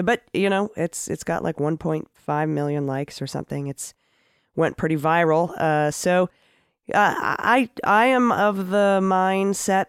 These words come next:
that, that these indictments are not going to help, uh, his, uh, polls and his ratings and his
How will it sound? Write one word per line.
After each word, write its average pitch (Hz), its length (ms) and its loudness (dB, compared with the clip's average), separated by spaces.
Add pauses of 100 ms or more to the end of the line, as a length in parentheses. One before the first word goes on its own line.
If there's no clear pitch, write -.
(100)
that, 170 180 -2 (100)
that 160 240 0
these 165 240 0
indictments 160 560 0
are 147 140 0
not 139 380 -2
going 170 280 2
to 180 100 0
help, 180 440 0
uh, 175 180 -4
his, 170 580 -2
uh, - 140 -4 (160)
polls 175 540 2
and 170 100 2
his 156 140 -2
ratings 175 580 0
and 165 100 -2
his 156 280 -4